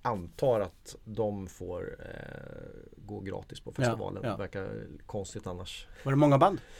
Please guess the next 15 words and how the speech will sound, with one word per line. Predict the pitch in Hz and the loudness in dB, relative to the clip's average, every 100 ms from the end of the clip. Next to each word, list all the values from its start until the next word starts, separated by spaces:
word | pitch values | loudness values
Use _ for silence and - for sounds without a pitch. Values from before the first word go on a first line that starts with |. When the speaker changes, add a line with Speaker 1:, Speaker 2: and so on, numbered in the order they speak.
| - - - - - - - - - - | -14 -12 -12 -10 -10 -12 -14 -16 -18 4
Speaker 1:
Ehm, | 147 151 151 151 151 160 160 - - - - - - - - | 12 12 12 12 12 6 0 -8 -20 -20 -20 -20 -18 -16 4
det | 151 | 10
var | |
ju | 180 | 10
två | - 180 | 12 12
dagar. | 170 175 123 117 - | 12 12 12 10 6
Jag | 151 160 | 10 12
var | 160 156 | 12 12
bara | 143 131 | 12 12
där | 127 123 120 - - - | 12 10 8 2 -12 -6
ena | 160 127 110 151 | 2 4 10 10
dagen | 127 101 101 98 | 12 8 6 4
då, | 104 147 - | 2 0 -2
och, | 123 117 - - 127 | -2 -2 -4 -2 4
ehm, | 120 113 113 110 | 6 6 4 2